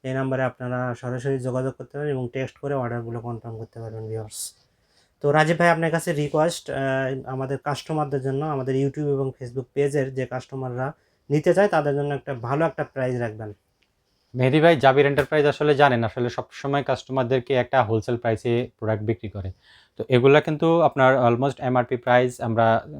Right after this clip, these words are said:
Speaker 2: সাধারণত, উম, ধরেন খুচরা প্রাইসে বিক্রি হয় বারো হাজার, সাড়ে বারো হাজার টাকা এইরকম।
Speaker 1: জি।
Speaker 2: আমরা কিন্তু কাস্টমারদের জন্য only আট হাজার দুইশো টাকা প্রাইস দিচ্ছি। Only আট হাজার দুইশো টাকায় কিন্তু আপনারা এই স্ট্রং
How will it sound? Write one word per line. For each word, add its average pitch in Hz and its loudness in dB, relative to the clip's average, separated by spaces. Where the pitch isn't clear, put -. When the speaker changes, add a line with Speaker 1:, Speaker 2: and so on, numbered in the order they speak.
Speaker 2:
সাধারণত, 110 -6
উম, 110 -4
ধরেন 110 -4
খুচরা 110 -10
প্রাইসে 110 0
বিক্রি 113 -2
হয় 113 2
বারো 113 0
হাজার, 113 2
সাড়ে 104 -2
বারো 110 0
হাজার 110 0
টাকা 113 -2
এইরকম। 104 2
Speaker 1:
জি। 123 -6
Speaker 2:
আমরা 110 0
কিন্তু 143 0
কাস্টমারদের 131 2
জন্য 147 2
only 120 4
আট 120 2
হাজার 123 2
দুইশো 120 2
টাকা 120 0
প্রাইস 98 -2
দিচ্ছি। - -12
Only 127 4
আট 127 6
হাজার 131 4
দুইশো 117 2
টাকায় 139 2
কিন্তু 139 -2
আপনারা 127 2
এই 123 4
স্ট্রং 127 0